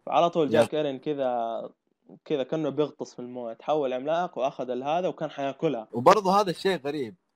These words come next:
Speaker 2: إنه إيرين قدر يتحول لعملاق مرتين ورا بعض.
Speaker 1: طور. ما-، ترجل، خلاص صار رجال.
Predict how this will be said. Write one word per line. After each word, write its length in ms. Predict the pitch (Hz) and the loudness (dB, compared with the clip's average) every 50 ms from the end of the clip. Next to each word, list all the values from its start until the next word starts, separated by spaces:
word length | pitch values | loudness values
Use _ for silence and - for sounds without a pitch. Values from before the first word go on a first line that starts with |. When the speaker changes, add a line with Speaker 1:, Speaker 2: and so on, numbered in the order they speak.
| - - | -12 -12
Speaker 2:
إنه 240 | 120 127 120 120 131 | -10 -10 -6 -4 -4
إيرين 240 | 170 180 165 143 | -2 -4 -4 -8
قدر 240 | 135 165 160 156 147 | -10 -10 -8 -8 -8
يتحول 420 | 135 _ - - 170 170 151 135 120 | -10 _ -8 -6 -6 -4 -4 -6 -8
لعملاق 440 | 107 110 123 131 143 165 170 - _ - | -10 -12 -10 -8 -6 -6 -6 -8 _ -12
مرتين 400 | 110 123 127 - - 170 151 120 | -12 -12 -10 -8 -6 -6 -4 -4
ورا 160 | 113 107 107 | -4 -6 -6
بعض. 280 | 98 101 95 - 87 | -4 -4 -4 -4 -4
Speaker 1:
طور. 380 | - - 208 214 165 127 117 - - | 0 0 0 2 2 0 -4 -4 -4
ما-، 260 | 151 160 160 139 131 - | -2 -2 -2 -2 -4 -2
ترجل، 460 | - 175 190 185 160 135 - 113 117 | 0 2 2 2 0 -4 -8 -8 -8
خلاص 360 | - - 135 143 139 120 - - | -6 -4 -2 0 -2 -2 -2 -2
صار 140 | 143 139 | -4 -2
رجال. 360 | 135 127 127 127 131 131 117 | -2 -6 -10 -8 -6 -8 -8